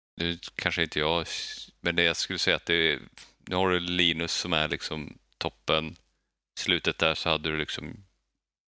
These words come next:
Jeppe, Marcus, eh,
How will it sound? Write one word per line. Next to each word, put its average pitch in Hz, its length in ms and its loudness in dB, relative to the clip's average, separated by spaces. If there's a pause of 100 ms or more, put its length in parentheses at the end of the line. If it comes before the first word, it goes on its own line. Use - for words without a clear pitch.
Jeppe, 80 360 -2
Marcus, 73 920 -4 (520)
eh, 50 560 2